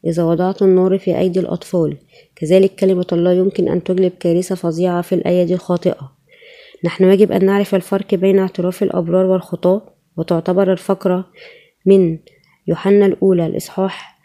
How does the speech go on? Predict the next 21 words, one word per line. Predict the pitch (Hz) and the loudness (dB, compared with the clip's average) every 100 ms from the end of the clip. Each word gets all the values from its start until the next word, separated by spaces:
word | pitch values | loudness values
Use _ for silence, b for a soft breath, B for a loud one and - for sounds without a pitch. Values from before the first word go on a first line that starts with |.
| _ _ - | _ _ -10
التاسع | - _ 185 175 175 185 - _ _ | -10 _ -2 -2 -6 -8 -12 _ _
للأبرار: | 180 - 175 170 185 175 160 _ - | -4 -2 0 0 2 0 -2 _ -4
"عندما | 170 170 165 | -2 0 0
يعترف | 160 165 185 202 | -2 -2 -2 -2
البار | 180 170 180 | -4 -2 -4
بخطاياه | 185 180 175 170 180 190 | -4 -6 -4 0 2 2
أمام | 180 185 190 | 0 0 2
الرب | 185 180 160 147 | 2 0 -2 -4
بالإيمان | 156 160 180 170 180 202 214 b b b - | -4 -2 0 2 2 0 -4 b b b -6
يحرر | 165 196 185 196 | -4 -2 0 2
منها، | 190 190 196 185 | 2 2 0 -2
لأن | 170 175 | 0 0
يسوع | 175 170 - 196 | 0 -2 0 -2
طهر | 185 190 190 185 175 | 0 -4 -4 -4 -2
مسبقًا | 180 160 185 180 175 180 B B B | -2 -2 -4 -2 -4 -4 B B B
كل | - 202 202 | 2 4 4
خطية | 185 180 190 185 | -2 0 2 2
منذ | 175 185 175 | 2 0 0
ألفين | - 170 - 190 190 180 | -4 -4 0 4 4 2
سنة | 185 175 180 | -2 0 0
مضت." | 180 151 139 _ | 0 -4 -10 _